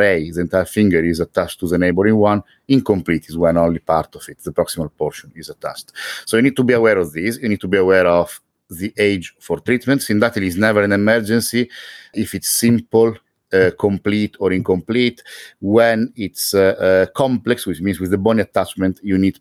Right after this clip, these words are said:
probably to act a bit sooner, because if there is a length discrepancy between the fingers, let's say the index and the middle fingers are joined at the distal phalanx level,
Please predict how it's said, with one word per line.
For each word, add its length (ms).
probably 380
to 180
act 220
a 40
bit 160
sooner, 420
because 460
if 240
there 120
is 140
a 60
length 360
discrepancy 600
between 300
the 80
fingers, 460
let's 200
say 140
the 120
index 280
and 100
the 60
middle 200
fingers 320
are 100
joined 420
at 160
the 80
distal 260
phalanx 380
level, 260